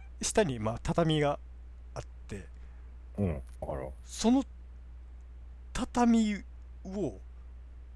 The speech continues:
Speaker 1: えーっと、に、人が一人、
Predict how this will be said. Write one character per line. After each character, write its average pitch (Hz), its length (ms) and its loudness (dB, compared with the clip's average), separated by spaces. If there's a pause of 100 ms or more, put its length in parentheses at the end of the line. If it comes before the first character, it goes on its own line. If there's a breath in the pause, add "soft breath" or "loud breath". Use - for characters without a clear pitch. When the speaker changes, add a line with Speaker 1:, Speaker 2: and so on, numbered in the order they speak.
(140)
Speaker 1:
え 135 420 6
ー - 20 0
っ - 40 -10 (220)
と、 139 720 4
に、 156 360 4
人 - 300 4
が 233 320 10 (240)
一 254 380 0
人、 156 520 -2